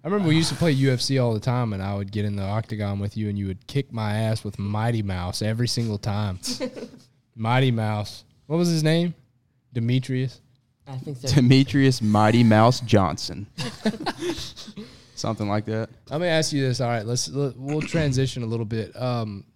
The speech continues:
Speaker 1: you were, you swam in the Special Olympics.
Speaker 2: Yes, I do.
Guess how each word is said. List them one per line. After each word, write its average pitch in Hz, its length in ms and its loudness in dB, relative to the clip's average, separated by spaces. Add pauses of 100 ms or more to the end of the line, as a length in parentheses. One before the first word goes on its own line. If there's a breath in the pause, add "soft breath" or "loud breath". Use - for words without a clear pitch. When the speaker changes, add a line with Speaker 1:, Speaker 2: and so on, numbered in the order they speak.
(100)
Speaker 1:
you 180 280 0
were, 123 600 2
you 170 240 -2
swam 120 800 -4
in 101 180 -6
the 98 80 -4
Special 107 520 -8
Olympics. 101 560 -8 (280)
Speaker 2:
Yes, 135 180 -16
I 139 140 -6
do. 147 220 -4